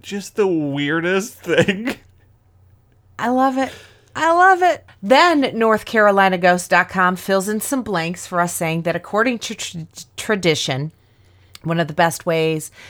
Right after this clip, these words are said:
Speaker 2: to keep a hag out of your house is to lay a broom across the front of your door. A boo hag can slip into a house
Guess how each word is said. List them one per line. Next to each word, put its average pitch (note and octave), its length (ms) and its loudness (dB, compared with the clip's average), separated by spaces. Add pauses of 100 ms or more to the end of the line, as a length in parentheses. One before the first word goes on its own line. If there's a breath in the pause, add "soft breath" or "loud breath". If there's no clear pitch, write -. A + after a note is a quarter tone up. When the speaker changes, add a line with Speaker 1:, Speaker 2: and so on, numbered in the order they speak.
(200 loud breath)
Speaker 2:
to G#3+ 80 -2
keep C#4+ 300 -2
a C4 80 4
hag F#3+ 340 2
out E3 220 2
of F#3+ 80 -8
your G#3 80 -2
house D#3 360 0
is - 220 -10
to F3+ 100 -6
lay D#3+ 200 2
a D3 100 -4
broom F3+ 560 -6
across - 560 -6
the - 160 -12
front C3 460 -10
of D3 160 -8
your C#3 140 -6
door. D3 500 -4 (800 loud breath)
A E3 60 4
boo G#3 280 2
hag F#3+ 520 2
can F3+ 160 -2
slip F#3 320 0
into G#3 240 -2
a G3 60 -2
house F#3+ 400 2